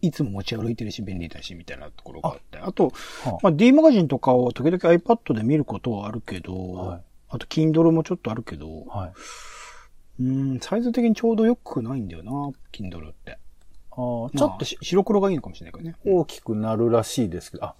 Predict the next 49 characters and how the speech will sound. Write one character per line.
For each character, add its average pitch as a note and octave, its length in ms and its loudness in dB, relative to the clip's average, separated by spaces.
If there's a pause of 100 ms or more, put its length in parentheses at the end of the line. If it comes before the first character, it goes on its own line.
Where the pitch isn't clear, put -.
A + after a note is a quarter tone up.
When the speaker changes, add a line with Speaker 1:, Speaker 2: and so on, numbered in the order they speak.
(120)
Speaker 2:
そ A#3 160 2
う F#3+ 40 -2
か、 F2+ 100 -4
じ G2+ 60 -6
ゃ - 40 -4
あ - 160 -4
あ - 20 2
ん B3 100 0
ま C4 120 0
り A#3+ 100 -6
電 G3+ 420 -2
子 - 220 -8
書 A3 160 -2
籍 A3+ 300 -4
リ A#3+ 100 2
ー F#3 40 0
ダ G2 80 0
ー - 20 -6
を - 20 -6
使 - 240 -6
わ G3 100 -2
な A#3+ 160 -2
い A3+ 40 -4
ん - 40 -6
で - 80 -12
す - 160 -20
ね。 B2 280 -6 (840)
Speaker 1:
使 - 120 -20 (680)
わ G3+ 160 4
な F#3+ 120 0
く A#3+ 200 2
な G3 120 4
り F#3+ 120 2
ま A3 100 4
し - 60 -8
た。 - 60 -16
結 E3+ 160 0
局、 A3+ 180 -4
ま A#3 100 4
あ、 - 40 6
紙 D#3+ 260 2
っ - 40 2
す - 280 -12
ね、 F2 200 -10
基 - 40 -16
本 F#2 220 -8
的 G2+ 200 -12
に F2+ 100 -10
は。 F2+ 60 -16